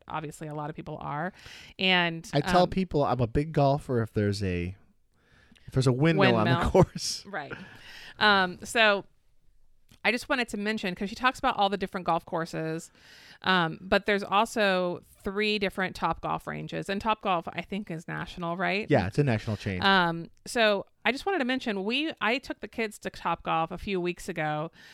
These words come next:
Speaker 1: Um, every Tuesday, at least at our Top Golf, I think it's every Top Golf, um, th-, is, uh, half price Tuesday. So it's not quite as expensive to go on Tuesdays. And, um, they have,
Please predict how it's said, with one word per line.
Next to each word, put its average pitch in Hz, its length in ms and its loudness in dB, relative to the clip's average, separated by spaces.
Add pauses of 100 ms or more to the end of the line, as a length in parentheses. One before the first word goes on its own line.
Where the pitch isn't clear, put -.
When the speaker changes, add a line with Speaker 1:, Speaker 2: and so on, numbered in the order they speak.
(160)
Speaker 1:
Um, 185 280 0
every 202 220 0
Tuesday, 175 800 -2 (100)
at 175 140 -4
least 190 200 -6
at 175 60 -2
our 170 120 0
Top 170 240 -8
Golf, 151 180 -4
I 175 60 -6
think 180 200 -6
it's 165 120 -8
every 160 180 -4
Top 160 200 -8
Golf, 156 360 -6
um, 160 420 -6 (640)
th-, - 140 -10
is, 170 340 0
uh, 160 220 -2
half 180 220 2
price 151 440 -4
Tuesday. 156 460 -4
So 165 300 0
it's - 300 -8 (380)
not 196 140 2
quite 185 220 4
as 175 120 -4
expensive 170 500 -2
to 196 100 -2
go 170 200 2
on 165 120 -4
Tuesdays. 160 500 -6 (460)
And, 180 560 4
um, 170 500 0 (680)
they 240 260 4
have, 349 340 4